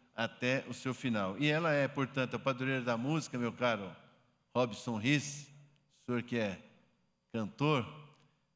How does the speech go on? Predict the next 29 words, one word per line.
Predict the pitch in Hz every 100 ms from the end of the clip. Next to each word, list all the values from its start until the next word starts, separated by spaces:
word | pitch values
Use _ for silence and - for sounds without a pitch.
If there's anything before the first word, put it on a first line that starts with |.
| _ -
é, | 107
porque | 101 131 123 - 131 143 147 147 135
a | 113 113 117
igreja | 104 123 135 127
entendeu | 123 - 131 117 110 131 135 -
que | 131
ela | 120 123 117
cantou | - 160 139 - 180 180
a, | 151 110 - -
com | 202 208
a | 165
vida | - 120 170 160 175 165 - - -
uma | 160 139
canção | - 135 - - 131
de | 123
amor | 127 113 120
a |
Jesus, | 113 120 101 113 117
por | - 123
isso | 117 -
ela | 110 110 110 - - _
é | 117
hoje | 110 110 117
a |
padroeira, | 101 110 107 107 107 107 107 104 - - - - _ _
a | 101
padroeira | 98 110 98 101 101 104 110 107 104 101 92
dos | 101 98
músicos. | 110 107 82 - -